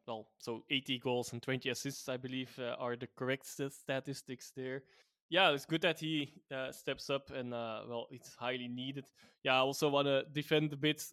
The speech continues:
uh, Van der Voort on that second goal, at least. Yeah, the ball,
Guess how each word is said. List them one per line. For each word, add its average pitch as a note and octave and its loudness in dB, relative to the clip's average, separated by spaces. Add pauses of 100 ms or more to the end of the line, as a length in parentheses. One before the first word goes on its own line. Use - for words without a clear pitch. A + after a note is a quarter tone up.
(120)
uh, C#3 8
Van C#3 2
der C3 0
Voort C3+ 0
on C#3 -4
that C3 -8
second D3 0
goal, D3 4
at C#3+ -4
least. C#3 0
Yeah, B2 6 (100)
the C#3 0
ball, C3+ 6